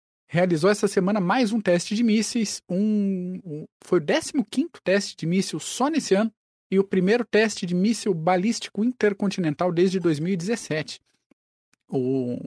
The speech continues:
míssil caiu ali, viajou cerca de seiscentos quilômetros, caiu ali perto do Japão.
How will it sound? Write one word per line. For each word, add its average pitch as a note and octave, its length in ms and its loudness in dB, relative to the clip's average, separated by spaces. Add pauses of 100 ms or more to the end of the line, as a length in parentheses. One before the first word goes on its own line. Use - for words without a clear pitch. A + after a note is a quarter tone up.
(120)
míssil D#3 420 -2 (460)
caiu E3 300 4
ali, D3 260 0 (160)
viajou C#3+ 320 0
cerca F3 300 -2
de D3+ 80 -6
seiscentos G#3 380 -4
quilômetros, F#3+ 360 -2
caiu F3 180 0
ali F3+ 100 0
perto E3 180 -2
do - 40 -14
Japão. G3+ 340 -2